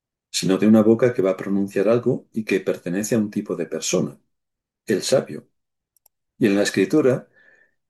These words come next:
el sabio no es el que aparentemente nos sobrecoge por su dominio intelectual, sino porque teme a Dios.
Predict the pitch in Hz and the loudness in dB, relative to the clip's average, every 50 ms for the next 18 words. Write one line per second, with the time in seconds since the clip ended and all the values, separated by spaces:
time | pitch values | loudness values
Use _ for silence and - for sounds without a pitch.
0 | _ _ 95 95 90 - 117 107 107 117 117 120 117 113 110 113 113 107 107 107 | _ _ -4 -4 -2 2 2 2 2 4 2 2 4 2 2 2 2 0 0 0
1 | 101 98 - - - _ _ _ _ _ _ - 107 98 98 98 - - 95 92 | -2 -6 -8 -12 -16 _ _ _ _ _ _ -4 -4 -4 -4 -6 2 4 6 6
2 | 92 90 87 - - - _ _ _ _ _ _ _ _ _ _ - 101 95 - | 6 4 2 0 -6 -12 _ _ _ _ _ _ _ _ _ _ -2 -2 -2 -2
3 | - 95 87 87 101 104 104 98 - 98 92 101 104 98 98 95 - 92 87 90 | 0 0 2 2 4 2 2 2 2 2 4 4 4 2 0 2 2 2 2 2
4 | - - _ _ _ _ _ _ _ _ _ _ _ _ _ _ _ _ _ _ | -2 -6 _ _ _ _ _ _ _ _ _ _ _ _ _ _ _ _ _ _
5 | _ _ 87 92 92 92 92 90 90 90 - - - - - 98 92 95 95 92 | _ _ -2 0 2 2 2 2 2 0 0 -2 -2 -2 -2 -2 0 0 -2 0
6 | - 117 107 - - 107 95 92 - - 95 92 - - - 107 101 98 104 95 | 0 0 0 0 0 -2 -2 -2 -2 -2 -2 -2 -4 -6 -4 -4 -4 -2 -2 -2
7 | 98 104 104 101 95 92 92 92 - - 87 85 - - - 113 143 220 - - | 0 -2 -2 -2 -2 -4 -4 -6 -4 -4 -4 -4 -4 -4 4 6 6 6 6 2
8 | - - _ _ _ _ _ _ _ _ _ _ _ _ _ _ _ _ _ _ | -4 -10 _ _ _ _ _ _ _ _ _ _ _ _ _ _ _ _ _ _
9 | _ _ _ _ _ _ _ - - 135 120 123 127 - - - _ _ _ _ | _ _ _ _ _ _ _ -2 4 6 6 8 6 6 2 0 _ _ _ _
10 | _ _ _ _ - 113 107 113 110 - 156 147 120 92 92 113 101 - - - | _ _ _ _ 2 4 4 4 4 4 2 2 2 4 4 2 2 2 -2 -10
11 | - - | -12 -14